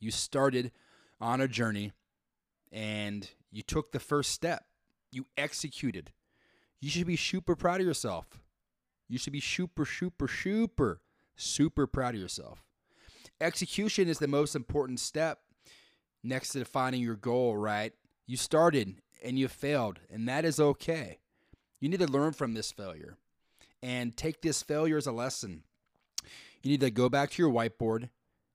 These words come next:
and define this failure, just like you defined your goal. Why did I fail? What's the reason for this failure? Why were there so many red lights?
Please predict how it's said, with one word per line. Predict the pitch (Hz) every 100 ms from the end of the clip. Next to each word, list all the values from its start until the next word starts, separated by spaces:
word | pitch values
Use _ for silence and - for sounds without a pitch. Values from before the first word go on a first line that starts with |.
| _
and | 113 113 113
define | 113 - 135 139 135
this | 127 123
failure, | - 131 139 113 82 - _ _ _ _
just | 143 160
like | 170
you |
defined | 165 - 147 147 151
your | 139
goal. | 127 135 147 143 _ _ _ _ _ _
Why | 113 117 139
did | 156
I | 143 131
fail? | - 135 135 131 - _ _ _ _ _ _
What's | 117 151 -
the | 185
reason | 156 190 190
for | - 123
this | 110
failure? | - 101 85 90 - _ _ _ _ _ _ _
Why | 101 120 151
were | 165
there | 165
so | - 160
many | 160 156
red | 127 165
lights? | 131 90 - - -